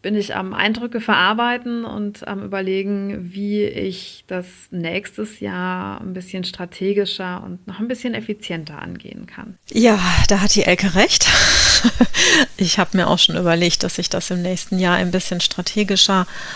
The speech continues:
Speaker 2: angehen möchte und mir auf jeden Fall nicht nur den Freitagvormittag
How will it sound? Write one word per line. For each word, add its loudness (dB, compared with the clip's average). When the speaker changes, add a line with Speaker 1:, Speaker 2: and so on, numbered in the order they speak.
Speaker 2:
angehen 2
möchte -2
und -2
mir 4
auf -2
jeden 2
Fall 0
nicht 4
nur 4
den 2
Freitagvormittag 2